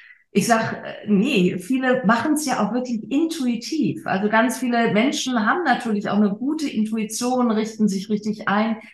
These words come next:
Ich sag, wer keine Probleme hat, der braucht natürlich auch keinen Berater. Also zu mir kommen ja keine Leute, denen's richtig gut geht und die sagen, „Mensch, komm mal und mach's noch besser.“ Wär, äh,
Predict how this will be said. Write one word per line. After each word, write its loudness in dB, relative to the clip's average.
Ich 2
sag, 2
wer 2
keine 2
Probleme 2
hat, 4
der 2
braucht 2
natürlich 2
auch 2
keinen 4
Berater. 0
Also 2
zu 0
mir 2
kommen 2
ja 4
keine 4
Leute, 4
denen's 2
richtig -4
gut -2
geht 0
und -2
die 0
sagen, 4
„Mensch, 2
komm -2
mal 6
und -2
mach's 0
noch -2
besser.“ -2
Wär, 2
äh, -10